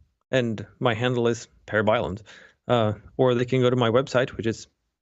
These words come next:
per bylund dot com. Uh, I try to, I try to take those. I mean, to Americans, it's sort of a really weird, unique kind of name, but it's, it's not super uncommon in Sweden. So <laughs> I, I need to be,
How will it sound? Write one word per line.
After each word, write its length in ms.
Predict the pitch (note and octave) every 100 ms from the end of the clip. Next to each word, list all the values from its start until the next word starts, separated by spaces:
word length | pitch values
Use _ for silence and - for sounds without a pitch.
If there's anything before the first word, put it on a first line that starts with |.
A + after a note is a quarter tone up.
| _ _ _ -
per 100 | G#2+
bylund 440 | G2+ G#2+ F#2+ A#2+
dot 160 | A2+ -
com. 260 | G2+ - - - - - - -
Uh, 280 | B2 A#2 A2+ - -
I 80 | C3+
try 220 | - C#3+
to, 160 | B2+ - -
I 60 | -
try 160 | - E3
to 80 |
take 240 | C#3 D3+ C3
those. 240 | C#3+ C#3+
I 20 |
mean, 240 | B2+ C3 A2+ _ _ _ _ _
to 100 | -
Americans, 400 | D#3+ F3+ F3 D#3+
it's 100 | D#3+
sort 220 | - D#3
of 80 | C#3
a 60 | A2
really 220 | B2 A#2
weird, 640 | A2 A#2 A#2 A2+ G2+ G#2
unique 320 | B2+ A#2+ A#2 -
kind 200 | A#2+ G#2+
of 80 |
name, 320 | G#2+ A#2 C3 A#2+
but 100 | G2+
it's, 260 | G2+ - _ -
it's 200 | D3+ -
not 240 | F3 E3
super 540 | - - D3+ D3+ B2+ A#2+
uncommon 580 | A#2 A#2+ B2 A#2 C#3+ B2+
in 140 | G#2+
Sweden. 360 | - B2+ E3 E3
So 140 | A#2
<laughs> 0 |
I, 560 | - - - E3+ - F3
I 40 |
need 160 | D3+ D3+
to 80 | C#3
be, 240 | C3 B2+